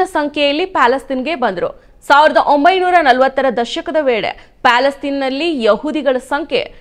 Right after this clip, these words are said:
ನಲವತ್ತು ಪರ್ಸೆಂಟ್ಗೂ ಹೆಚ್ಚಾಯ್ತು. ಈ ನಡುವೆ ಸಾವಿರದ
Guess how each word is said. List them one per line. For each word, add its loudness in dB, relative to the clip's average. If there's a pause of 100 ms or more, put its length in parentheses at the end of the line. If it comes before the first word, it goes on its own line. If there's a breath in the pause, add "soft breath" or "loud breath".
(140 soft breath)
ನಲವತ್ತು 2
ಪರ್ಸೆಂಟ್ಗೂ -4
ಹೆಚ್ಚಾಯ್ತು. -6 (380)
ಈ 4
ನಡುವೆ 2 (120)
ಸಾವಿರದ 6